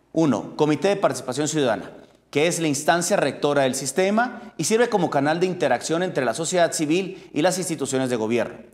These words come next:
Mediante el comité, la sociedad civil puede dirigir los esfuerzos realizados en contra de la corrupción y liderar el sistema. Otro actor fundamental es el Comité Rector del Sistema Nacional Anticor-, de Fiscalización,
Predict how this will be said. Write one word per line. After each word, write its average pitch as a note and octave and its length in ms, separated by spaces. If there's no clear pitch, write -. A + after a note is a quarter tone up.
Mediante A#2+ 280
el B2+ 60
comité, C#3 440
la A#3 80
sociedad C#3+ 320
civil E3 400
puede E3 240
dirigir D3+ 360
los F#3+ 160
esfuerzos F3 460
realizados E3+ 680
en D3+ 140
contra A#3 320
de G3+ 60
la D#3 120
corrupción F#3 640
y E3+ 80
liderar C3 360
el A#2+ 80
sistema. A2 460
Otro D#3 520
actor E3+ 340
fundamental C#3+ 540
es E3+ 80
el F#3 100
Comité C3+ 320
Rector F#3+ 340
del E3+ 120
Sistema D3+ 280
Nacional C#3 520
Anticor-, B2+ 460
de B2 120
Fiscalización, C3 720